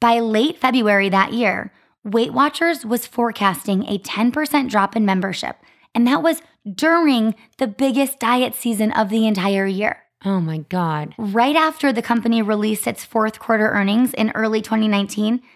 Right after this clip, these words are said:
Speaker 1: the company's shares dropped by thirty-five percent. Bad.
Speaker 2: Oh my God.
Speaker 1: So C E O Mindy Grossman blamed the results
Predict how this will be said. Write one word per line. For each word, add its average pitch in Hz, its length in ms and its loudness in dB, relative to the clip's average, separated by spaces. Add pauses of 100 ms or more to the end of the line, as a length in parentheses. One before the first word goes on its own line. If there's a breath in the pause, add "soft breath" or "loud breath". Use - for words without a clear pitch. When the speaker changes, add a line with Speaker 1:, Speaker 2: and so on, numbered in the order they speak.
(140 soft breath)
Speaker 1:
the 233 100 -6
company's 285 600 2
shares 208 600 0
dropped 185 380 -4
by 226 160 -4
thirty-five 196 680 -6
percent. - 520 -14 (400)
Bad. 196 320 -4
Speaker 2:
Oh 165 180 -6
my 156 160 -10
God. 151 400 -14
Speaker 1:
So 262 180 0
C 262 440 0
E 311 60 2
O 302 80 4
Mindy 220 320 2
Grossman 214 600 -2
blamed 208 420 0
the 294 140 -4
results 202 480 -2